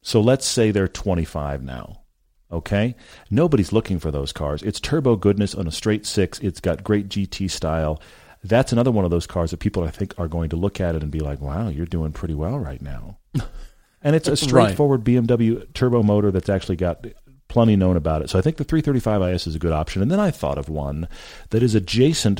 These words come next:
Speaker 1: to the Corvette you have, but updated and not a Corvette. You like cars that are a little bit unique?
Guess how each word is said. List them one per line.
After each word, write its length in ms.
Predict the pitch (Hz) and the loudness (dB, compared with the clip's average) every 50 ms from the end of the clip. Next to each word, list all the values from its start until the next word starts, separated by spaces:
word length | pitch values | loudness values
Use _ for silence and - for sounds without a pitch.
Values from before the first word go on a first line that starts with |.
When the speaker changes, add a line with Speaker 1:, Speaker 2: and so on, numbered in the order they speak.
| - | -4
Speaker 1:
to 120 | - - - | -6 -4 -4
the 80 | 101 | -4
Corvette 420 | - - 104 98 87 92 113 - - | -4 0 0 2 2 2 0 0 2
you 80 | 113 | 0
have, 480 | 90 82 82 71 62 65 - 104 - - | 0 0 0 -2 -4 -4 -8 -10 -12 -8
but 160 | - 90 92 - | -6 -4 -4 -2
updated 500 | 113 123 - - - 76 73 80 85 - | -2 -4 -2 -2 -2 -2 0 -2 -2 -2
and 180 | - 90 87 90 | -2 -2 0 0
not 160 | 92 92 90 | 0 0 0
a 40 | 87 | -2
Corvette. 560 | - - 113 104 107 151 147 - - - - - - - - - _ _ | -2 -2 0 0 2 2 0 0 -2 -6 -14 -18 -20 -20 -20 -20 _ _
You 120 | - 98 98 | -6 -2 0
like 240 | 98 95 - - | 0 0 -2 -4
cars 300 | - - 107 104 104 101 | -4 -2 0 2 2 2
that 80 | 101 98 | 2 2
are 20 | 98 | 2
a 20 | |
little 120 | 98 101 95 | 2 2 2
bit 100 | 107 - | 0 0
unique? 500 | 110 104 113 139 175 185 185 - - | 2 2 4 4 4 2 2 0 -6